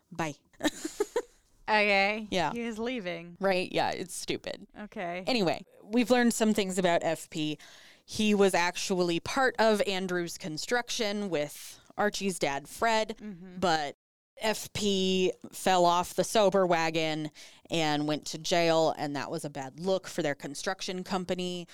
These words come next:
Speaker 1: So Fred bought F P out and was basically like, "This isn't your construction company anymore, bye-bye."
Speaker 2: Ah.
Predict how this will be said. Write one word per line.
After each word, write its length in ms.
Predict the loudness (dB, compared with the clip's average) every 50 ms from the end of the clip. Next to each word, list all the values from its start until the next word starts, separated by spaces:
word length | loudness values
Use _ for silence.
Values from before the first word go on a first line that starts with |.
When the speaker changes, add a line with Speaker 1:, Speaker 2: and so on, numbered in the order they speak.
| -20 -20 -20 -20 -20 _
Speaker 1:
So 420 | -14 -6 -2 0 2 2 0 0
Fred 520 | -4 -4 -2 0 0 2 2 0 -2 -2 0
bought 360 | 2 4 4 4 2 0 -4 -8 _ _ _
F 300 | -4 -4 -4 -4 -10 -12
P 240 | -4 -2 0 0 0 0
out 340 | 0 2 2 4 4 2 0 -4 _ _ _ -2
and 440 | -2 0 0 -2 -2 -6 -6 -4 -4
was 200 | -4 -4 -2 -2
basically 460 | -4 -4 -4 -4 -6 -4 -4 -2 -2
like, 260 | -2 -4 -6 -6 -6
"This 200 | -8 -8 -8 -8 -12
isn't 160 | -12 -12 -10
your 160 | -10 -10 -12
construction 500 | -10 -12 -12 -8 -8 -8 -8 -8 -10 -12
company 440 | -8 -8 -8 -8 -6 -6 -6 -6 -6
anymore, 340 | -6 -6 -4 -4 -2 -2 -2
bye-bye." 600 | -2 -2 -2 0 0 0 0 -2 -4 -8 -10 -12
Speaker 2:
Ah. 180 | -12 -12 -12 -14